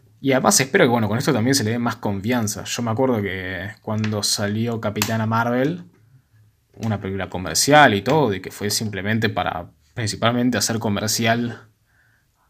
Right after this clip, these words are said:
eh, y ganar plata con el personaje, seamos sinceros, cuando se anunció la dirección,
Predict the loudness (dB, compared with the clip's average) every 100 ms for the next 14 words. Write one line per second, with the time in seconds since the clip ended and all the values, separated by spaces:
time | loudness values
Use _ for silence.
0 | -14 -8 -6 -4 -4 -4 -4 -4 -4 -2
1 | -4 -6 -6 -6 -2 0 0 -2 -6 -10
2 | _ _ _ _ _ _ _ _ -10 -2
3 | 0 0 -2 -2 0 2 2 2 -4 -8
4 | -12 _ _ _ _ _ _ _ -6 -2
5 | 0 0 0 0 0 2 2 2 2 2
6 | 2 0 0 2 2 0 -4 -10